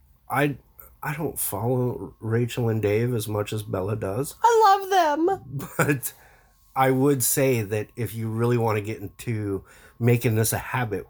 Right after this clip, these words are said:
Speaker 1: everything Bella just said, that you check out the Hollis Co. and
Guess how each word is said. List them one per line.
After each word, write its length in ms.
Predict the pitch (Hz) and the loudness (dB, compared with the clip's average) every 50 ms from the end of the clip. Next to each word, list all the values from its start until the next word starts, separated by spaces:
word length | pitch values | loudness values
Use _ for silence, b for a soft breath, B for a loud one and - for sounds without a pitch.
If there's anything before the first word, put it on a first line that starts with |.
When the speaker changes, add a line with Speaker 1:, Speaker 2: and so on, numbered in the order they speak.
| - - - | -14 -8 -6
Speaker 1:
everything 420 | 117 113 120 107 104 104 104 95 | -2 -2 0 0 0 -2 -2 -2
Bella 240 | 101 101 107 107 104 | 0 0 0 0 0
just 220 | 95 104 101 - - | 0 -2 -4 -4 -2
said, 300 | - 110 117 110 98 - B B B B B B B B | -2 -2 -2 -2 -6 -8 B B B B B B B B
that 180 | 123 127 123 107 | 2 2 2 4
you 140 | 123 135 143 | 4 2 2
check 300 | 143 - 165 139 - 143 | 2 0 -2 0 2 2
out 220 | 127 127 123 117 | 2 2 2 0
the 80 | 120 104 | -2 -2
Hollis 380 | - 120 131 151 156 127 - | -2 -2 0 0 0 0 -2
Co. 440 | - - 120 104 95 98 104 117 - - - - - - - - - - - - - - - - - - - - - - - - - _ _ - | -2 0 0 0 0 0 -2 -2 -4 -8 -18 -20 -20 -20 -18 -16 -16 -16 -14 -14 -14 -14 -14 -14 -14 -14 -14 -14 -20 -20 -20 -20 -20 _ _ -2
and 540 | 147 143 120 120 120 117 110 107 104 - - | 2 4 4 6 6 4 2 2 0 -4 -8